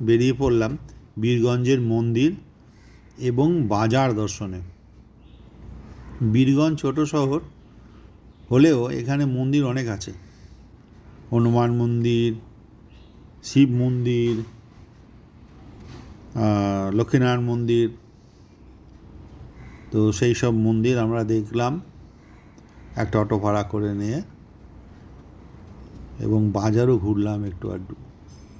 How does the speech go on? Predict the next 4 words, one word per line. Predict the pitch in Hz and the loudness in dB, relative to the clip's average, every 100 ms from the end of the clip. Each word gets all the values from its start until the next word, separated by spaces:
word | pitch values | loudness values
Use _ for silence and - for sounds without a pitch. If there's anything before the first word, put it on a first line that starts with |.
| - - - - - - - - - - - - - - - - - | -20 -20 -20 -20 -20 -18 -18 -20 -20 -20 -20 -20 -20 -20 -20 -20 -16
খুব | - 127 113 | 0 2 4
ভালো | 107 110 | 2 2
লাগলো | 117 113 127 113 | 0 -2 -4 -2
জার্নিটা। | 113 110 113 110 104 | -2 -2 -4 -6 -12